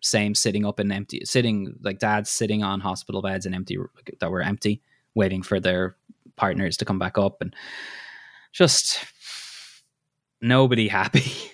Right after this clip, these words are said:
<laughs> None of the, none of what you'd expect from a maternity ward.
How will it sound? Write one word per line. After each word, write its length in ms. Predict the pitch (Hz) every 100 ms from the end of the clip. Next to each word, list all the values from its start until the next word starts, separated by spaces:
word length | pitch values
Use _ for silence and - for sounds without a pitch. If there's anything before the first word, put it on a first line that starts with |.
| _
<laughs> 280 | _ _ -
None 260 | 131 139 147
of 180 | 131
the, 360 | - 120 117 107 - _ _ _ _
none 200 | 143 170
of 80 | 196
what 100 | 202
you'd 100 | 165
expect 360 | 135 135 113 -
from 280 | 107 101 -
a 60 | 107
maternity 480 | 101 110 101 95
ward. 320 | 90 87 85